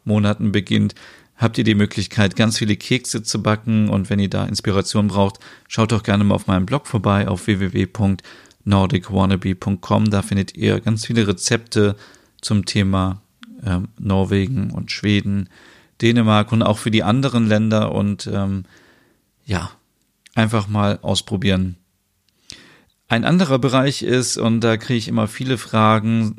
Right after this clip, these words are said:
nach dem Motto, wie kann ich mich skandinavisch einrichten? Und ich habe mir hier extra ein Buch geholt, das heißt Scandinavian Style aus dem D V A Verlag. Ja, das ist richtig gut, wenn ihr euch für skandinavische Einrichtungen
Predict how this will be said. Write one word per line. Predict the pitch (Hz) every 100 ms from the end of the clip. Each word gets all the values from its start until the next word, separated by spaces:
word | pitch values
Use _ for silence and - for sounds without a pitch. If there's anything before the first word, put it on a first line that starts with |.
| -
nach | - 104
dem | - 107
Motto, | 101 104 110 104 98
wie | 107 110
kann | - 113
ich | 107 -
mich | 104 101
skandinavisch | - - 101 104 98 98 101 -
einrichten? | 104 104 98 95 - 104
Und | 98
ich | 98
habe | 110
mir | 110
hier | 101 104
extra | 110 - 113
ein | 107 104
Buch | 127 151 -
geholt, | 123 120 113 - - - - _
das | 120 107
heißt | 107 107
Scandinavian | - 113 110 107 107 104 107 101
Style | - - 98 101 101 110
aus | 104 95
dem | 107 101 101 90
D | 104
V | - 107
A | - 123
Verlag. | 131 117 110 107 110 - - - _ _ 107 - -
Ja, | 117 101
das | 104 -
ist | 113 110
richtig | 113 110 117
gut, | - 120 113
wenn | 110 117
ihr | 113
euch | 95 107 107
für | - 107 101
skandinavische | - 107 107 104 104 107 113 107
Einrichtungen | 92 107 120 113 110 - 120 107 101 101 107